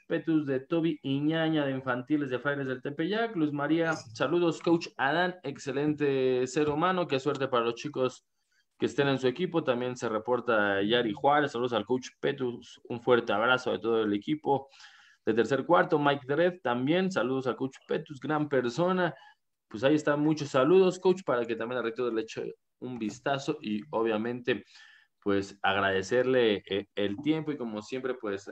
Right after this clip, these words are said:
Speaker 1: el, el, las puertas y los lockers abiertos para Tercer Cuarto. Y bueno, pues, ahí estaremos, obviamente, ya en la Liga Mayor también,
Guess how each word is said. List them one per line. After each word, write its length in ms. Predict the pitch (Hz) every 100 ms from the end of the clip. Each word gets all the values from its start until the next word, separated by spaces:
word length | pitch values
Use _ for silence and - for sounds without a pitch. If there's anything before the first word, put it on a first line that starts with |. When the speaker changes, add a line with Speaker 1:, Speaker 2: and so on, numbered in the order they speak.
| -
Speaker 1:
el, 580 | 107 104 101 101 98 101 _ _ _ _ - - - - _ _
el, 440 | 104 104 101 104 -
las 240 | 110 107
puertas 420 | - 143 - 113
y 60 | 113
los 160 | 113
lockers 320 | 117 131 127 120
abiertos 500 | 110 139 143 139 -
para 560 | 117 110 110 107 107
Tercer 400 | 113 110 107 143
Cuarto. 440 | 143 104 98 190 98
Y 100 | 113
bueno, 320 | 117 175 160
pues, 340 | 104 98 - -
ahí 140 | 113
estaremos, 520 | 123 - 110 131 123 120
obviamente, 560 | 120 113 131 135 113
ya 160 | 107 117
en 100 | 113
la 80 | 107
Liga 240 | 110 117
Mayor 420 | 107 92 95 127
también, 400 | 120 92 104 127